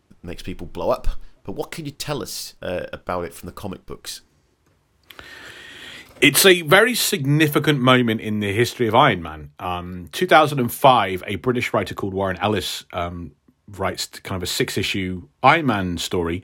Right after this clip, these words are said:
Speaker 2: that changes the status quo of Tony Stark and changes his power set vastly and would redefine the character for about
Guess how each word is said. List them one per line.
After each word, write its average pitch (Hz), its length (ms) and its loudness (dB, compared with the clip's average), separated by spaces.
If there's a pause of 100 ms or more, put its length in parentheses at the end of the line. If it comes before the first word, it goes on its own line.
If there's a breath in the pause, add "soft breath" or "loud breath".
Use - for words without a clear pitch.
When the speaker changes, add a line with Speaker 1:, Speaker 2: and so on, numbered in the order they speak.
(320 loud breath)
Speaker 2:
that 139 120 2
changes 175 680 4
the 151 100 2
status - 400 4
quo 95 500 2 (680 soft breath)
of - 80 -12
Tony 107 220 0
Stark 85 540 0 (200)
and 120 320 6
changes 120 280 4
his 107 120 -4
power 131 400 4
set - 340 -2
vastly 87 840 -2 (360 loud breath)
and 113 260 6
would 120 120 8
redefine 135 760 4
the 113 80 2
character 90 360 0
for 95 160 -4
about 131 420 4